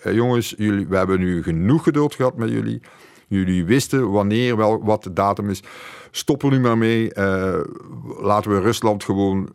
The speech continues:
voor echt schorsen." Maar oké, dan, men heeft dat dan onderzocht en dan heeft men gezien dat er eigenlijk, eh, wat de Russen waarschijnlijk niet hebben, niet hebben, ehm,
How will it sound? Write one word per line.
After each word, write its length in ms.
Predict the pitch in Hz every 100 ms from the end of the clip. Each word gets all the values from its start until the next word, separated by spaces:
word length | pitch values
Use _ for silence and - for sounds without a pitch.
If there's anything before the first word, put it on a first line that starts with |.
| -
voor 200 | 92 98
echt 340 | - 98 - -
schorsen." 640 | - 98 85 - 71 82 - 107 107 113
Maar 240 | 113 113
oké, 400 | 107 120 147 165
dan, 300 | 113 110 107 - - - - - - - - - - -
men 140 | 120 120
heeft 200 | 160 156
dat 120 | 143
dan 140 | 147
onderzocht 760 | 147 139 113 87 123 170 - -
en 160 | 127
dan 140 | 120 110
heeft 280 | 120 143
men 160 | 143 127
gezien 640 | 104 95 104 151 170 165 - -
dat 380 | 104 113 123
er 360 | 139 117 - - -
eigenlijk, 520 | - 120 131 135 - -
eh, 160 | 101 85
wat 160 | 123
de 60 | 143
Russen 300 | 131 175 147
waarschijnlijk 420 | 131 - 156 131
niet 260 | 123 156 160
hebben, 520 | - 117 113 107 92
niet 220 | 127 151
hebben, 520 | 95 123 117 107 104 -
ehm, 760 | 98 98 95 92 92 90 82